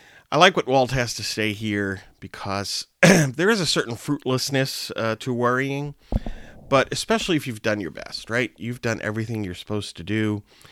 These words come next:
Uh, you've met all, everything, uh, that the boss needs and, and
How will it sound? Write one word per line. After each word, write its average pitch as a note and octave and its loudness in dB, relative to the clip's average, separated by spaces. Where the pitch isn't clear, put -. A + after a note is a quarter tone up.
Uh, F#2+ -2
you've F#2+ -4
met - 0
all, G#2+ 0
everything, B2+ 2
uh, G2+ 2
that F2+ -6
the F2+ -10
boss A2 0
needs A2 0
and, E2 -8
and D#2 -10